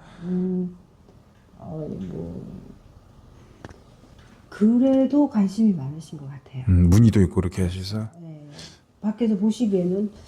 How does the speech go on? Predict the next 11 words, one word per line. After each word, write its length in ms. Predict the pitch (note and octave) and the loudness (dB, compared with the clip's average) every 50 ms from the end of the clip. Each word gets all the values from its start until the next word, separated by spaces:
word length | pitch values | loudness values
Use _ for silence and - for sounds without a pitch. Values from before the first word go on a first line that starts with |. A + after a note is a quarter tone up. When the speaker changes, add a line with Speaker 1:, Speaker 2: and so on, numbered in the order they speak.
| - - - - - - _ _ _ | -20 -20 -20 -20 -20 -20 _ _ _
Speaker 1:
어, 220 | C#3+ D3 C3+ C#3 - _ _ _ _ _ - | -16 -14 -14 -14 -16 _ _ _ _ _ -14
아닌 280 | - C#3+ F3 G3+ A3 | -4 2 4 4 4
것 100 | G#3+ G#3+ | 4 2
같은데, 500 | F#3 E3 - - - D3 C3+ B2+ C#3 D3 | 0 -4 -4 -8 -12 -14 -12 -12 -12 -10
실제로 240 | C#3+ - - G2 F#2 F2 | -4 0 4 6 6 6
Speaker 2:
음. 340 | E2+ F2 F2 F2 F2 F2 F2 - | 6 4 2 2 0 0 -2 -6
Speaker 1:
들어와서 260 | - D#3 D3+ - _ - | -14 -20 -20 -20 _ -20
보면은. 460 | D3+ D3 C#3+ D3 D3+ E3+ F#3 G3 F#3+ - - _ _ _ _ _ - | -18 -16 -14 -14 -12 -10 -8 -10 -10 -10 -16 _ _ _ _ _ -6
그래도 240 | - A3 G#3+ A#3+ A3+ | -4 -2 -2 -2 0
생각보다, 920 | A#3+ B3+ B3+ B3+ B3+ B3+ - F#3 F3+ F3 F#3 F3+ F#3 F#3 F#3 F#3+ F#3+ F#3 - _ _ _ _ _ _ _ _ - | 2 2 2 2 2 -2 -4 -8 -8 -6 -6 -6 -6 -6 -6 -8 -10 -12 -14 _ _ _ _ _ _ _ _ -18
어, 640 | - - - D3 C#3+ - - - - - - - | -14 -12 -10 -8 -8 -8 -8 -10 -10 -12 -14 -16